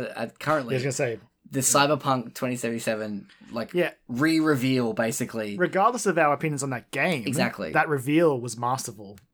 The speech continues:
Speaker 1: It was
Speaker 2: And
Speaker 1: great.
Speaker 2: Keanu Reeves was there.
Speaker 1: It, it was, it just, it escalated so well 'cause it was like the,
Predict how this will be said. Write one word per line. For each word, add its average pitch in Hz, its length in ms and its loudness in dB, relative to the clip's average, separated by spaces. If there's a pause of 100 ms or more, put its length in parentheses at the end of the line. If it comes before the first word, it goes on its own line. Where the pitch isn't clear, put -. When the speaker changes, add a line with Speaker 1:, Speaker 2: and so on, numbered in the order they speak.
Speaker 1:
It 180 120 -2
was - 120 0
Speaker 2:
And 196 120 2
Speaker 1:
great. 196 160 8
Speaker 2:
Keanu 311 280 2
Reeves 339 220 0
was 208 140 0
there. 117 360 0
Speaker 1:
It, 196 360 -6
it 226 100 -4
was, 254 180 2 (240)
it 220 220 -4
just, 247 240 -2
it 226 240 -4
escalated 214 460 4
so 175 240 6
well 143 320 4
'cause 139 180 2
it 135 80 0
was 135 140 -2
like 127 260 2
the, - 160 -4